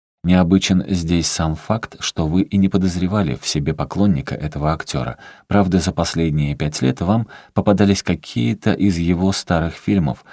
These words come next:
но о том, что это фильмы именно Уилсона, вы как-то не задумывались. И пусть фильмы не очень яркие,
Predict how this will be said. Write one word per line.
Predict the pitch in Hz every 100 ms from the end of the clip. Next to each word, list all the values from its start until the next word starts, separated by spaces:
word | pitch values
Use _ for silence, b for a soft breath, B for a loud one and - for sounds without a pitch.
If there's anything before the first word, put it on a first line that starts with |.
| B B
но | 90 92 87
о | 87
том, | - 82
что | 73 - 76
это | 73 76
фильмы | 73 82 78 73
именно | - 80 76 73
Уилсона, | - 87 95 131 147 143 147 B B B
вы | 95 101
как-то | - 95 - 95
не | 82
задумывались. | 73 62 62 52 58 58 - b b b b
И | 92
пусть | - 107 - -
фильмы | - 92 85 85
не | 85
очень | 80 78 - 76
яркие, | 67 69 - - 110